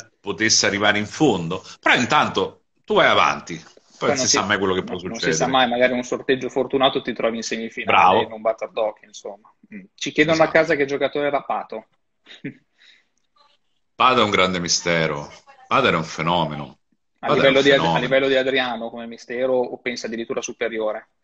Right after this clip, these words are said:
Speaker 1: No, superiore, perché Adriano, sai, Adriano ha avuto un'infanzia molto difficile, ha avuto mille problemi, insomma, Adriano aveva, e Pato invece no. Pato è arrivato che era un,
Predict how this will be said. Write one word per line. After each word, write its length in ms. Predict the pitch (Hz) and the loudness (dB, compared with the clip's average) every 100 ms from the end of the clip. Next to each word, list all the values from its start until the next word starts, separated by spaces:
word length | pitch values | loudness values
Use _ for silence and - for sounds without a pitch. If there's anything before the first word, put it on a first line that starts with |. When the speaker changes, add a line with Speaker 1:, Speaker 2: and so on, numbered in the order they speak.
| _ _ _ _ _ _ _ _ | _ _ _ _ _ _ _ _
Speaker 1:
No, 140 | 185 180 | 2 2
superiore, 600 | - 127 147 214 139 101 | 4 4 6 6 6 4
perché 240 | 104 - | 2 2
Adriano, 440 | 113 127 151 156 110 | 2 4 4 4 2
sai, 260 | 123 101 | 2 2
Adriano 320 | 95 107 131 | 2 2 4
ha 20 | 110 | 4
avuto 180 | 104 | 2
un'infanzia 560 | 101 101 95 104 104 110 | 0 -4 -4 -2 -2 -2
molto 240 | 104 101 | -2 -2
difficile, 920 | 101 92 - 98 98 90 95 98 101 98 | -4 -6 -6 -2 0 -2 -2 0 0 -2
ha 20 | - - _ | -8 -18 _
avuto 220 | - 101 107 | -2 0 2
mille 240 | 104 101 | 2 2
problemi, 600 | 101 95 92 110 107 98 | 2 2 4 4 4 0
insomma, 380 | 95 - 104 101 | -2 -2 -2 -2
Adriano 960 | 95 107 120 117 110 101 98 95 90 - _ _ | 0 0 2 4 2 2 2 0 0 -6 _ _
aveva, 440 | - 92 95 90 - _ _ _ _ | -4 0 2 0 -6 _ _ _ _
e 200 | - 104 - | -18 -12 0
Pato 240 | 214 202 | 2 2
invece 380 | 85 113 160 - | 2 2 2 2
no. 340 | 123 101 - - _ _ _ _ _ _ | 2 2 -2 -12 _ _ _ _ _ _
Pato 180 | - 196 | -2 0
è 40 | 80 | 0
arrivato 320 | 95 143 87 | 2 2 2
che 80 | 85 | 0
era 240 | 87 92 | 0 0
un, 260 | 90 87 | -2 -8